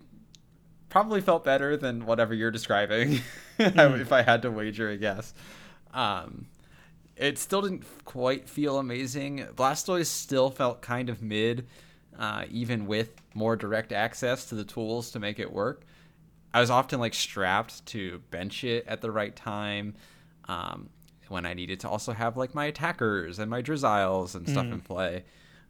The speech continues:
Speaker 1: Um, so that was sometimes a little bit annoying. Uh, I did like the Irida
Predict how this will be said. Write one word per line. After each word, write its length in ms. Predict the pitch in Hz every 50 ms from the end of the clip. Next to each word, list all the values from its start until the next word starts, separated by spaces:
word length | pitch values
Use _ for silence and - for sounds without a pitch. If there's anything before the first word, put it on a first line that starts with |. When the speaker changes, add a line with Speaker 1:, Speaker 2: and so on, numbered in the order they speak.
| - -
Speaker 1:
Um, 400 | - - 50 50 52 - - - - - _ - - - _ _ _ _ _ -
so 140 | - - 117
that 180 | 131 143 143
was 360 | 131 135 120 - - - - - _
sometimes 520 | - - - 151 135 123 127 123 120 117 120
a 40 |
little 160 | 123 117 117 113
bit 100 | 117 110
annoying. 540 | 107 107 104 101 104 101 104 107 110 110 - - - - - - - _ _ _ _ _ - - _ _ _ _
Uh, 300 | - 104 95 - - - - -
I 80 | - 120
did 220 | 127 117 147 156 147
like 380 | 117 101 101 107 117 117 120
the 120 | - 117 110
Irida 580 | 104 101 104 107 110 113 113 110 107 104 -